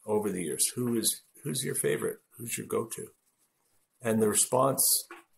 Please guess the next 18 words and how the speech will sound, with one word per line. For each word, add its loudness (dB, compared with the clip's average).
sort 2
of -4
shocked 0
me, -2
but -4
the -2
response 2
was, 2
"Stephen, 0
they 8
are 2
all 2
just -4
shades -2
of -8
gray -6
to -14
me -18